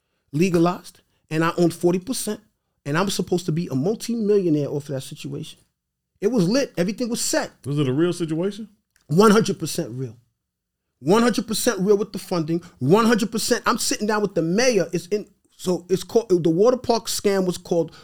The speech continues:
Speaker 1: W-, Go, Go Ocean, G O O C E A N, water park scam. It was a twist on Goshen, New York, upstate New York. That's how we did the twist. So I sat with the mayors.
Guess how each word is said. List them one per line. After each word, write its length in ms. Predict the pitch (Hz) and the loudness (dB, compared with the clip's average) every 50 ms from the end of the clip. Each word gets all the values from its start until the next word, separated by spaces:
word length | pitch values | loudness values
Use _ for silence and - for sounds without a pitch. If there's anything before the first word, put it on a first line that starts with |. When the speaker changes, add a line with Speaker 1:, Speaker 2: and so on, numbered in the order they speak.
| - _ _ - | -20 _ _ -14
Speaker 1:
W-, 220 | 147 151 160 170 - - 156 127 | -8 -6 -6 -6 -4 -4 -2 4
Go, 380 | 120 196 247 285 269 - - - - - 139 110 | 6 6 6 6 4 2 -6 -8 -4 -2 2 6
Go 360 | 180 226 262 285 302 311 - _ _ - | 6 8 8 8 6 4 2 _ _ 2
Ocean, 580 | 240 240 214 - - - 123 107 92 113 117 120 | 4 4 4 2 0 -2 -4 -6 -8 -10 -12 -8
G 400 | 110 110 147 247 285 302 302 - - | -2 2 4 6 6 4 4 2 2
O 320 | 240 240 247 277 294 - - | 4 4 4 4 2 0 2
O 240 | 226 220 214 220 233 | 4 4 4 4 2
C 400 | 220 - - - 262 262 269 269 - | 0 -4 -4 -2 -2 -2 -2 -2 -4
E 200 | 262 254 254 254 - | -4 -4 -4 -4 -4
A 180 | 233 240 254 254 - 196 | -2 -2 -2 -2 -2 -2
N, 200 | 202 202 196 208 - - - _ - | -2 -2 -2 -4 -6 -14 -16 _ -2
water 320 | 139 147 196 226 233 240 | 4 6 6 8 8 6
park 320 | 233 - - 233 220 214 - | 4 2 2 0 0 0 0
scam. 560 | - - - - 214 208 190 151 117 - - - _ - - | -4 -6 -4 -2 -2 -2 -2 -2 -6 -10 -14 -20 _ -10 -2
It 80 | - 175 | 0 2
was 180 | 190 185 - 180 | 2 2 2 0
a 60 | - | -2
twist 520 | - - - - 269 311 277 - - - - | -4 -4 -6 -2 -2 0 0 -2 -4 -4 -2
on 340 | 208 208 196 190 165 143 131 113 | 0 2 2 2 2 2 2 4
Goshen, 600 | 190 226 269 285 - - - 247 240 233 226 - | 6 6 6 6 4 2 0 2 0 0 0 0
New 220 | 175 185 208 208 | 0 0 0 0
York, 500 | 190 170 214 202 175 165 - - - - _ _ _ _ - | 0 2 2 2 2 0 -6 -12 -20 -20 _ _ _ _ -10
upstate 480 | 226 190 - - - - 185 160 - | -8 -6 -6 -6 -2 -2 -2 -2 -2
New 140 | 151 147 139 | -4 -4 -4
York. 400 | 127 120 127 - - _ - _ _ _ _ _ _ - | -4 -6 -8 -12 -14 _ -20 _ _ _ _ _ _ -10
That's 200 | 151 170 170 - | -8 -6 -2 0
how 100 | 185 175 | 0 2
we 120 | 160 160 | 2 2
did 160 | 139 160 147 | 0 -2 -2
the 60 | 139 - | -4 -6
twist. 460 | - - - 123 - - - _ _ _ _ _ _ _ _ - - - - | -12 -10 -10 -10 -12 -12 -18 _ _ _ _ _ _ _ _ -20 -20 -16 -10
So 400 | - - - 175 156 147 147 147 - - _ _ _ _ _ _ _ _ - | -4 0 2 2 2 2 0 -4 -10 -20 _ _ _ _ _ _ _ _ 0
I 140 | 175 185 | 0 2
sat 280 | 175 - - 226 202 - | 2 2 2 2 2 2
with 120 | 180 180 - | 2 0 2
the 80 | 165 | 4
mayors. 640 | 165 180 214 240 254 254 269 339 - - - - | 6 6 6 6 4 2 0 -6 -12 -16 -20 -20